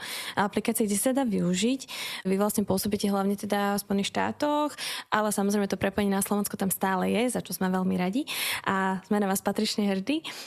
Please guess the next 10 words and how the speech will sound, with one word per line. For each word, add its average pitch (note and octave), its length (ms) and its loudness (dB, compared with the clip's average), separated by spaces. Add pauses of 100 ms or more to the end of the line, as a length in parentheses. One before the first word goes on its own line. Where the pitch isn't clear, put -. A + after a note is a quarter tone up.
(160)
Ale A3 80 4
poďme C#4+ 240 2
sa - 80 2
teda C4+ 240 2
pozrieť G#3+ 320 2
naozaj G#3 320 2
na G3 160 2
tie A3 80 2
zahraničné G3+ 480 2
spolupráce, G3+ 640 0